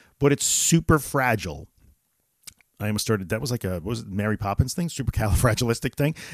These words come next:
Anyway, but it's sort of a super fragile state to be in where you want it to work and you wanna start doing stuff, but you're s-, you're really not confident. You don't have any experience under your belt.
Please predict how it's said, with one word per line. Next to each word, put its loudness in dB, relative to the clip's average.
Anyway, 10
but 8
it's 6
sort 8
of 6
a 6
super 6
fragile 4
state 2
to 0
be 4
in 4
where 2
you 6
want 8
it 4
to 4
work 6
and 4
you 6
wanna 4
start 4
doing 4
stuff, 0
but -6
you're -12
s-, -6
you're -6
really 6
not 4
confident. 4
You 4
don't 2
have 4
any 4
experience 4
under 6
your 6
belt. 6